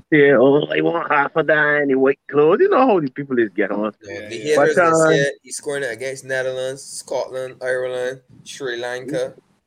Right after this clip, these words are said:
Speaker 1: That was, that how they was behave. But,
Speaker 3: Uh.
Speaker 1: um, I've reached the point right, right now. I'm just happy that we have a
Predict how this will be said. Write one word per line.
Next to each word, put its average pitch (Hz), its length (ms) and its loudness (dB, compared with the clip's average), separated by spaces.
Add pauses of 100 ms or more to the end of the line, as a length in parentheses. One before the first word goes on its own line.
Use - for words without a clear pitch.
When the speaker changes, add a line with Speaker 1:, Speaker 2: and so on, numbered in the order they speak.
(520)
Speaker 1:
That 139 120 0
was, 117 180 -2 (100)
that 143 140 2
how 139 80 2
they 113 100 -4
was 101 160 -4
behave. 92 320 -10 (560)
But, 120 240 0
Speaker 3:
Uh. 113 240 4
Speaker 1:
um, 117 100 -2 (840)
I've 180 180 4
reached 180 280 2
the 139 100 0
point 160 380 2
right, 147 260 2
right 147 300 0
now. 151 180 0
I'm 139 200 0
just - 760 -6 (460)
happy 156 260 -2
that 135 160 2
we 135 120 2
have 127 220 2
a 117 100 -2